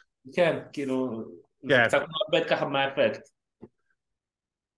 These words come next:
Speaker 2: Powerhouse Hobbs עם הספר, תעשה לי טובה. מה?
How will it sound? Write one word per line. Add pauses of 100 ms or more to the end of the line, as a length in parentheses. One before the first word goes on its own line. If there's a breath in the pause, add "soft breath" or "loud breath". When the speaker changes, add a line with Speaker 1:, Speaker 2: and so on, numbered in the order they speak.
(140)
Speaker 2:
Powerhouse
Hobbs
עם
הספר,
תעשה
לי
טובה. (1400 loud breath)
מה?